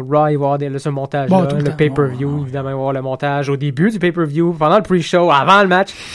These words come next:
Speaker 1: Mais ça sert à ça. C'est,
Speaker 2: Ouais.
Speaker 1: si t'es allé chier pendant <laughs> le pay-, le pre-show, ben, t'as une deuxième, une troisième chance.
Speaker 2: Fait que là,
Speaker 1: Puis
Speaker 2: tu peux même plus chier pendant les vignettes,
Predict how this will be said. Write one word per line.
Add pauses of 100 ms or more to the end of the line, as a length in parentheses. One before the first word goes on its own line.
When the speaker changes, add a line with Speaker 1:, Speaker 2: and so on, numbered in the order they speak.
(160)
Speaker 1:
Mais
ça
sert
à
ça.
C'est,
Speaker 2:
Ouais.
Speaker 1:
si
t'es
allé
chier
pendant
<laughs>
le
pay-,
le
pre-show,
ben,
t'as
une
deuxième,
une
troisième
chance.
Speaker 2:
Fait
que
là,
Speaker 1:
Puis
Speaker 2:
tu
peux
même
plus
chier
pendant
les
vignettes,